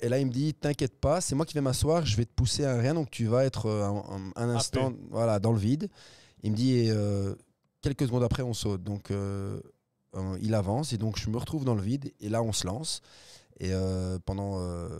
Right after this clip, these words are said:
Speaker 1: bon, ça me paraît, euh, ça me paraît tellement court, mais apparemment, pendant une trentaine de secondes, on, on est dans le vide avant qu'il ouvre le parachute. Et puis, il vient à l'ouverture du parachute et donc,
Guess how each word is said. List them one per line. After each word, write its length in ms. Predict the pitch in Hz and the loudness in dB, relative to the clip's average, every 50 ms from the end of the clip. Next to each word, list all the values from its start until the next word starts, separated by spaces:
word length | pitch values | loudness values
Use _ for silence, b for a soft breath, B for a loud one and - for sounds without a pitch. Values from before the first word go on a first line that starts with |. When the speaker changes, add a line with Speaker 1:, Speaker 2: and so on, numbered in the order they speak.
| - 85 - - _ | -12 -12 -14 -18 _
Speaker 1:
bon, 180 | - 90 92 95 | -12 -10 -10 -8
ça 180 | 98 - 95 | -6 -6 -6
me 60 | 92 92 | -6 -4
paraît, 240 | - 104 95 95 | -4 -4 -4 -2
euh, 260 | 95 95 92 90 90 92 | -2 -4 -4 -4 -6 -6
ça 220 | - - - 104 | -6 -4 -4 -6
me 80 | 101 - | -6 -4
paraît 240 | - 98 95 104 | -6 -4 -4 -4
tellement 340 | - - 131 123 120 117 110 | -4 -4 -2 0 0 0 0
court, 300 | - - 156 170 147 123 | -2 0 0 0 0 0
mais 120 | 110 113 110 | -4 -4 -4
apparemment, 440 | 98 92 - - 98 107 120 123 | -6 -4 -4 -2 -2 0 0 0
pendant 160 | - - 110 107 | -2 -2 -4 -4
une 80 | 104 | -8
trentaine 400 | - - - 127 117 - 123 117 | -8 -4 -4 -4 -2 -2 -2 -2
de 60 | 113 113 | 0 -2
secondes, 300 | 107 107 127 131 123 - | -2 0 0 -2 0 -2
on, 260 | 107 104 101 98 95 - - | -2 -2 -2 -4 -6 -6 -6
on 160 | 104 104 107 | -4 -2 -2
est 60 | 113 | 0
dans 120 | 113 113 | 0 0
le 60 | 110 101 | -2 0
vide 200 | 101 127 127 113 | -2 -2 -2 -2
avant 220 | 107 110 117 123 | -2 -2 -4 -6
qu'il 220 | 120 - - 113 | -6 -6 -4 -4
ouvre 80 | 113 107 | -2 -2
le 60 | 104 104 | -4 -2
parachute. 500 | 113 101 98 98 - - 156 - - - - | 0 0 0 0 0 -2 -4 -4 -6 -8 -6
Et 100 | 113 107 | -6 -4
puis, 380 | - - 131 139 139 135 131 - | 0 0 2 2 2 0 -2 -4
il 220 | 113 110 104 101 | -2 -2 -2 -2
vient 300 | 98 95 95 104 123 131 | -4 -4 0 0 2 2
à 20 | 135 | 4
l'ouverture 320 | 123 120 120 - - 120 | 2 2 2 2 2 0
du 80 | 110 107 | 0 0
parachute 480 | - 101 98 92 - - 147 151 - | 0 0 0 0 0 0 0 0 0
et 40 | 123 | 0
donc, 220 | 113 120 120 - | 0 0 -2 -2